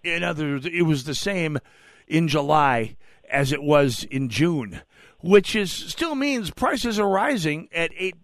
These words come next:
and a half percent per year overall, and more like eleven percent if you're a blue-collar voter, a working-class voter, an immigrant voter, where most of your income, a, a, a bigger percentage of your income is going into groceries and gas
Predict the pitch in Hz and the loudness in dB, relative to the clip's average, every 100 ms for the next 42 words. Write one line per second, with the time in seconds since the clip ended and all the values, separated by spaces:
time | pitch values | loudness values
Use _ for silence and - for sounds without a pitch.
0 | 175 170 147 175 160 156 - 180 147 135 | -6 -4 -4 -4 -4 -6 -2 -4 -2 -4
1 | 131 180 185 123 117 _ _ _ - 233 | -2 2 2 2 -2 _ _ _ -8 4
2 | 185 147 135 - 240 233 233 214 196 180 | 4 6 2 2 0 2 2 2 0 -2
3 | 160 156 160 147 135 117 131 113 131 120 | -4 -4 -4 -6 -6 -4 -6 -6 -10 -8
4 | 131 123 117 104 123 117 131 123 117 120 | -6 -6 -6 0 0 0 -2 -2 -2 -2
5 | 117 123 110 104 127 - 131 123 135 123 | -2 -4 -4 -2 -2 -4 -6 0 0 0
6 | 127 120 123 120 165 175 151 143 131 127 | -2 -2 -2 -4 -4 -4 -2 -4 -4 -2
7 | 139 147 135 127 - - - 147 170 - | 0 0 0 -2 -2 -18 -8 -2 0 0
8 | 165 147 151 160 143 143 143 123 120 113 | -4 -4 -4 -2 -4 -4 -2 -4 -4 -10
9 | 95 _ 98 98 131 120 113 151 156 123 | -14 _ -10 -4 -4 -4 -4 -4 -2 -2
10 | 120 113 127 131 127 110 135 131 123 113 | -4 -4 -4 -4 -4 -4 -2 0 0 -2
11 | 101 131 147 - 135 123 110 107 101 131 | -2 0 0 -2 -2 -2 -4 -8 -6 -4
12 | 107 117 - | -4 -6 -12